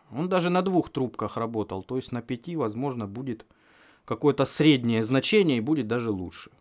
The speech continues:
В общем, решил попробовать. Трудоёмкости меньше, а возможно, эффект будет лучше.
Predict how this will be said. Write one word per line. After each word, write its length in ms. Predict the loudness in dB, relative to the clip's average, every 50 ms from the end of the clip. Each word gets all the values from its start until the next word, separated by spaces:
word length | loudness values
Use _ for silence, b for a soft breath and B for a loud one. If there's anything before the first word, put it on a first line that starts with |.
| _ _
В 40 | -20
общем, 240 | -18 -14 -12 -8 -8
решил 300 | -8 -8 -6 -8 -6 -6
попробовать. 500 | -6 -6 -4 -4 -4 -4 -4 -6 -4 -2
Трудоёмкости 760 | -2 -2 2 4 4 4 4 2 0 0 -2 -4 -2 -2 0
меньше, 520 | 2 2 2 2 2 0 -2 -6 -6 -6 b b b b b b b b b b b
а 180 | 0 2 4 6
возможно, 580 | 6 4 4 4 4 4 4 4 2 2 2
эффект 300 | 0 0 0 -2 -2 -2
будет 360 | -2 -6 -6 -6 -6 -6 -8
лучше. 360 | -10 -14 -14 -14 -16 -18 -20